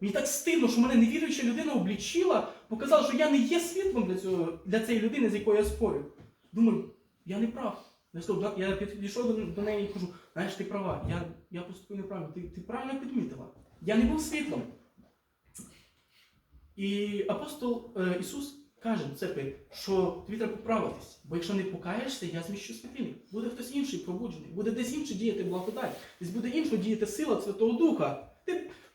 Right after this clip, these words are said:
твоя церква просто перетвориться на приход. Все, ви будете збиратися, там проповідь, якісь молитви, обряди якісь будете робити, ну,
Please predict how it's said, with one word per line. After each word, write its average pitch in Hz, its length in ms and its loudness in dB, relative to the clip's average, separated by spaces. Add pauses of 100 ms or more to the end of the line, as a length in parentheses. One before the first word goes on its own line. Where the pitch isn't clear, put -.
твоя 285 260 2
церква 349 220 4
просто 254 340 -2
перетвориться 233 500 2
на 208 100 2
приход. - 560 -4 (260)
Все, - 160 -4
ви 381 120 -2
будете 330 260 0
збиратися, 349 520 -4
там 226 140 0
проповідь, 320 440 -2
якісь 226 260 -10
молитви, 254 320 0
обряди 202 520 0
якісь 220 220 -2
будете 233 200 -6
робити, 285 320 0
ну, 240 220 0